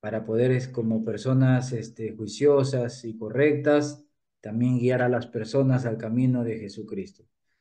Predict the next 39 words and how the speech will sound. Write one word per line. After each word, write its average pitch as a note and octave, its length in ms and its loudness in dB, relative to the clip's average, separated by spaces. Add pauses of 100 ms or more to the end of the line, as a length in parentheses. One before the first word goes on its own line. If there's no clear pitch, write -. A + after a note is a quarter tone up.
(280)
Bendecimos A2 560 0
también B2+ 260 2
a A#2+ 120 0
todos B2+ 240 0
los A#2+ 180 -2
hermanos C3+ 560 -2
que B2+ 100 -10
han A2+ 80 -8
dispuesto A#2+ 480 -8
su G#2+ 180 -14
tiempo, C3 760 -2 (340)
después A#2 420 -4
su A2+ 160 -12
trabajo, B2 840 -2
de A2+ 120 -4
sus - 260 -14
quehaceres, F#3 840 2 (440)
y A#2 120 -2
ayúdanos, C#3+ 580 4
Señor, B2 360 -2
también A#2+ 480 -2
a G#2+ 60 -6
estar A#2 260 -6
siempre B2 460 -2
con A2+ 220 -6
esas A2+ 280 -8
ansias A#2+ 340 -4
de A2+ 140 -4
querer A#2+ 300 0
aprender A2 480 -2
más. G2+ 520 -12 (500)
En A2 140 -8
el A2+ 120 -2
nombre C3+ 280 4
de B2 140 4
Jesús A2+ 320 -4
te B2+ 80 -6
lo A2+ 140 -4
pedimos. D3 720 0